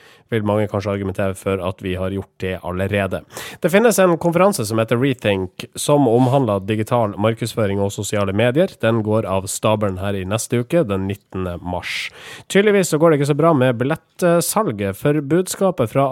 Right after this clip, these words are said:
arrangøren nå er at vi som deltagere rett og slett må få ræva i gir og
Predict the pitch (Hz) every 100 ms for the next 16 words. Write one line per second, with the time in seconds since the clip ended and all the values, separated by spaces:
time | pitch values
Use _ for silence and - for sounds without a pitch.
0 | 127 131 - 190 165 156 226 262 117 139
1 | 123 110 123 139 127 107 104 117 131 -
2 | 139 110 101 117 147 - 113 139 - 120
3 | 131 - 117 107 135 196 185 180 208 180
4 | - - -